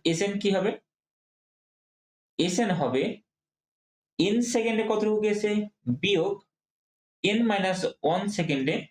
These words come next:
কতটুকু গেছে। যেমন আমরা এখানে বের করলাম, কিন্তু তিন সেকেন্ডে যতটুকু পথ গেছিল সেইটা থেকে দুই সেকেন্ডে যতটুকু গিয়েছে সেটা বিয়োগ করছি। এই দেখো, এখানে বিয়োগ করছিলাম, কিন্তু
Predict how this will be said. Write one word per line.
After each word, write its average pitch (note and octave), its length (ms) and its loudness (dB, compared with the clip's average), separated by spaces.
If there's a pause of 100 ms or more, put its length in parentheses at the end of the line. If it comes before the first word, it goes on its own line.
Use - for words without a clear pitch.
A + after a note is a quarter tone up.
(160)
কতটুকু D3+ 280 0
গেছে। - 180 -8
যেমন A3+ 120 2
আমরা A3+ 140 0
এখানে F#3 220 0
বের - 100 -2
করলাম, A#2 240 0
কিন্তু G#2+ 280 -4 (680)
তিন A3+ 280 2
সেকেন্ডে G3+ 540 0
যতটুকু E3+ 460 0
পথ D#3 260 0 (240)
গেছিল D#3+ 420 2 (720)
সেইটা F#3 520 0
থেকে F3 500 -2 (260)
দুই G3+ 280 0
সেকেন্ডে F#3+ 420 0
যতটুকু D#3+ 340 0
গিয়েছে D3+ 260 0
সেটা D#3+ 260 0
বিয়োগ C#3 200 0
করছি। A2+ 340 -4 (1300)
এই G3+ 120 2
দেখো, F#3+ 180 2
এখানে F#3 180 0
বিয়োগ D#3 180 0
করছিলাম, B2 280 -2
কিন্তু G#2 200 -4